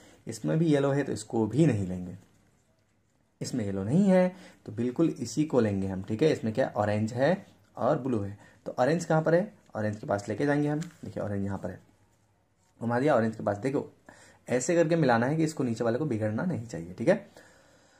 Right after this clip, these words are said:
तो ऑरेंज के पास हम लेके आ गए। अब देखिए,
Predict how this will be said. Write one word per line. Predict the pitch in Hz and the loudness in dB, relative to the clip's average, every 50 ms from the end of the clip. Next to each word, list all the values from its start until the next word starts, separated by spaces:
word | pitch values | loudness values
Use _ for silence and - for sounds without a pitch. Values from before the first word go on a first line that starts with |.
| _ _ _ _ _ _ _ _ _ _ _ _ - | _ _ _ _ _ _ _ _ _ _ _ _ -8
तो | - | 0
ऑरेंज | - 156 160 180 180 180 - | 4 6 6 6 6 4 2
के | 185 | 4
पास | 175 175 165 165 175 | 6 8 8 8 6
हम | 170 160 | 6 6
लेके | 135 127 - 123 | 6 6 4 4
आ | - - 147 170 | 6 8 8 10
गए। | 165 165 160 160 160 160 - - - - - _ _ - | 10 10 10 8 8 4 -2 -8 -16 -20 -20 _ _ 2
अब | 185 185 | 4 4
देखिए, | 143 131 117 - - 135 156 190 196 - | 6 4 2 2 4 4 4 4 2 0